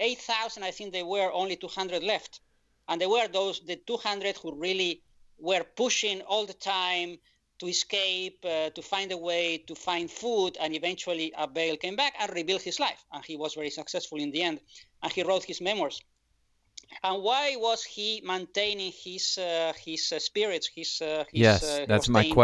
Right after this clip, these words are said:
Speaker 2: question. Yeah.
Speaker 1: Because he had heard the story.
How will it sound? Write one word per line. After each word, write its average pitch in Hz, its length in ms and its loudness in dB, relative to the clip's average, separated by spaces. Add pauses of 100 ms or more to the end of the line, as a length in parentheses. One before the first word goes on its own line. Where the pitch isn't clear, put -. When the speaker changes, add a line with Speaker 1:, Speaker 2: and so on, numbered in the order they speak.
Speaker 2:
question. 87 400 4 (220)
Yeah. 98 320 4 (120)
Speaker 1:
Because 247 720 0
he 214 140 -4
had 196 480 0 (260)
heard 175 400 2
the 160 80 -4
story. 208 400 2